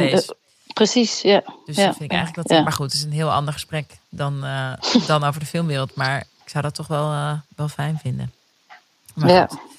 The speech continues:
Speaker 1: En misschien ook weer leuk voor ouders dat ze ook weer wat meer meekijken naar wat kinderen kijken of zo. Dat ze ook meer, eh, behoefte hebben aan van, "Oké, wat
Speaker 2: Ja.
Speaker 1: zijn nou leuke series of, eh,
Speaker 2: Nou, en wat,
Speaker 1: kinderfilms?"
Speaker 2: dat zijn we nu.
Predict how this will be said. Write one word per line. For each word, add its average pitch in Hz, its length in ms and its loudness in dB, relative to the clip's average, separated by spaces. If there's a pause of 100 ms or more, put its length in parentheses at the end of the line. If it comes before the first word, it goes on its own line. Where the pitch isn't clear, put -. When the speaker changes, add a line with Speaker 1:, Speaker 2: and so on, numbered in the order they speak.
(460)
Speaker 1:
En 175 100 0
misschien 175 280 2
ook 156 140 2
weer 151 360 4
leuk 147 340 2
voor - 200 -4
ouders 147 300 2
dat 139 140 -6
ze - 80 -4
ook - 120 -4
weer 143 100 -4
wat 139 100 -4
meer 143 180 -2
meekijken 147 720 0
naar 135 360 -2
wat - 160 -6
kinderen 147 420 -2
kijken 151 420 0
of 190 120 -8
zo. 202 240 0
Dat 175 100 -4
ze 156 160 -2
ook - 160 -4
meer, 139 340 -2 (160)
eh, 131 300 -4 (100)
behoefte 147 320 -4
hebben 139 200 0
aan 131 180 -4
van, 143 200 -10
"Oké, 135 300 -8
wat 139 100 -4
Speaker 2:
Ja. 240 60 8
Speaker 1:
zijn 214 120 8
nou 143 120 -2
leuke 143 240 -4
series 143 640 -10
of, - 300 -16
eh, 139 340 -6
Speaker 2:
Nou, 359 360 4
en 247 60 -6
wat, 262 120 4
Speaker 1:
kinderfilms?" 285 280 -2
Speaker 2:
dat - 300 0
zijn 302 80 2
we 302 60 0
nu. 302 260 -2